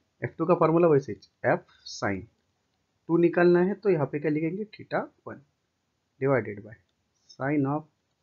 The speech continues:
theta one plus theta two। So F, F कितना है, वन सेवेंटी फ़ाइव।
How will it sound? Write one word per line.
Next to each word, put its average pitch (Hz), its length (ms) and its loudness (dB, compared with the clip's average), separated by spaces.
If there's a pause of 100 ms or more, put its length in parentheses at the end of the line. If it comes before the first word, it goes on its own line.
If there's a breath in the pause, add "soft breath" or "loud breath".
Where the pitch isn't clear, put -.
(640)
theta 160 360 -4
one 151 200 0 (200)
plus 120 480 -8
theta 117 420 -10 (380)
two। 127 120 -8 (960)
So - 180 -16 (120)
F, 135 200 2 (200)
F 135 200 -6
कितना 147 240 -4
है, 156 200 -2 (760)
वन 131 340 0 (100)
सेवेंटी 110 600 -6 (420)
फ़ाइव। - 220 -6